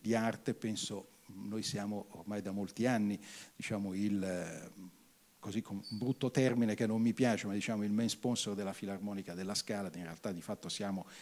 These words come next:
il vero partner operativo della Filarmonica della Scala. E una delle cose più importanti che si sposano con, se, eh, Gianluca puoi far partire la diapositiva, quella sulla parte, diciamo che si sposano, come diceva, in cui,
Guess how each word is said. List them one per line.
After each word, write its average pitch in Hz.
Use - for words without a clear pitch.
il 87
vero 107
partner 101
operativo 95
della 92
Filarmonica 95
della 113
Scala. 113
E 156
una 202
delle 110
cose 147
più -
importanti 123
che -
si -
sposano 117
con, 117
se, -
eh, 107
Gianluca 113
puoi 110
far 104
partire 110
la 104
diapositiva, 101
quella 95
sulla 107
parte, 117
diciamo 127
che 117
si -
sposano, 139
come 127
diceva, 127
in 113
cui, 143